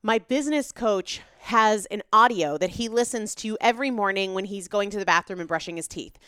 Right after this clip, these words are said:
So he recorded himself with this positive message of, like,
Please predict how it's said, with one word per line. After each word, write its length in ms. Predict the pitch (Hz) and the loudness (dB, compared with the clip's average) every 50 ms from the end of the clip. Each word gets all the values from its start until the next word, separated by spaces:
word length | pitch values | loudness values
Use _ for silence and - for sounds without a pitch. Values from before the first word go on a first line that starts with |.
| _ - - _ | _ -20 -20 _
So 180 | - - 226 196 | -6 -4 -4 -2
he 300 | 202 - - 330 330 359 | -2 -2 -2 -2 0 0
recorded 720 | 330 294 294 285 - - - 294 302 330 330 330 311 269 | 2 2 0 0 0 -2 -2 0 0 0 0 0 -2 -2
himself 760 | 254 269 277 254 - - - 180 151 175 285 - - _ _ _ _ _ _ _ _ _ _ _ _ _ _ _ _ _ _ _ _ _ _ _ _ _ - | -2 -2 -2 -2 -4 -2 -2 0 0 0 -2 -2 -6 _ _ _ _ _ _ _ _ _ _ _ _ _ _ _ _ _ _ _ _ _ _ _ _ _ -8
with 120 | 233 220 | -4 -4
this 140 | - 208 - | -2 -4 -4
positive 520 | - - 247 226 220 220 - 240 220 190 185 | -2 2 4 6 6 6 4 0 -2 -2 -2
message 460 | 190 190 185 - 196 190 185 175 175 | -2 -4 -2 -2 -4 -4 -4 -4 -8
of, 100 | 175 156 | -8 -6
like, 380 | 160 160 160 156 160 _ _ | -6 -4 -4 -4 -6 _ _